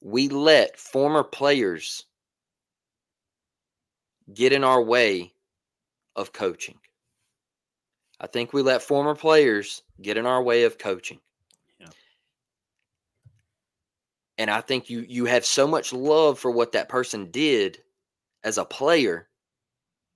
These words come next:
Speaker 1: that when they become a coach, like Dustin said, in pass protection and developing running backs, Caddy needs to go somewhere else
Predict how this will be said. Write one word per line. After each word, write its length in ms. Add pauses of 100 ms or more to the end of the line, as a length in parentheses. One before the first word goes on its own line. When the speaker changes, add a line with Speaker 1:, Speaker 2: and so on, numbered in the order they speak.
(1400)
Speaker 1:
that 480 (720)
when 180
they 120
become 320
a 40
coach, 720 (1000)
like 180
Dustin 300
said, 500
in 220
pass 320
protection 600 (680)
and 180
developing 520
running 300
backs, 480 (1120)
Caddy 560
needs 560
to 160
go 260
somewhere 540
else 500